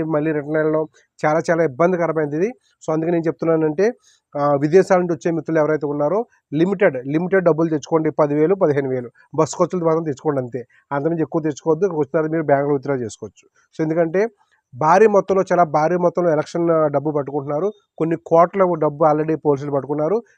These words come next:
రెండు కంటైనర్లు ఆర్బీఐ కూడా రిటర్న్ పంపించారనమాట. So, ముఖ్యమైన అప్‌డేట్ అండి. గల్ఫ్ నుంచి వచ్చే మిత్రులందరికీ చాలా, చాలా ముఖ్యమైన అప్‌డేట్. ఫుల్ చెకింగ్, ఫుల్ చెకింగ్ జరుగుతుంది. బయట అసలు ప-, పదిహేను వేలు, పదివేలు జేబులో పెట్టుకెళ్ళడానికి కూడా భయం వేసే పరిస్థితులు ఉన్నాయి.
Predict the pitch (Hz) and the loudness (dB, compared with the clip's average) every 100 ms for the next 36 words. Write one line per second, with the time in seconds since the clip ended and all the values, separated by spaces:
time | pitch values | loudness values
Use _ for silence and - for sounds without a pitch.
0 | - 151 165 160 147 160 170 165 170 151 | -4 0 0 0 2 2 2 2 4 4
1 | 139 143 151 151 139 143 139 127 127 123 | 4 4 0 0 -2 -2 -2 -2 -4 -6
2 | 117 117 104 107 _ _ - 180 175 - | -8 -12 -16 -20 _ _ -4 -2 -2 2
3 | 226 202 165 180 170 170 202 160 147 165 | 4 6 4 2 0 0 0 2 0 -2
4 | 151 - 147 135 143 143 147 165 190 139 | -6 -6 -8 -6 -6 -6 -6 -10 -8 -6
5 | 139 151 143 131 156 143 131 160 233 - | -4 -6 -6 -8 -4 -4 -4 -4 -4 -6
6 | _ - 226 202 196 190 156 135 - 202 | _ -4 -4 0 -2 0 -6 -6 -6 -4
7 | 220 185 165 170 160 156 151 165 226 _ | -4 -4 -4 -4 -2 -2 -4 -4 -4 _
8 | _ - 139 170 190 185 185 180 147 _ | _ -8 -2 0 2 0 2 4 2 _
9 | _ _ _ 165 156 151 143 170 165 175 | _ _ _ 4 6 6 4 2 4 2
10 | 170 175 180 175 165 165 170 165 160 165 | 2 0 2 2 2 2 2 2 2 2
11 | 165 165 170 165 160 156 151 147 160 156 | 0 0 0 2 0 0 -2 -4 -2 -2
12 | 151 | -2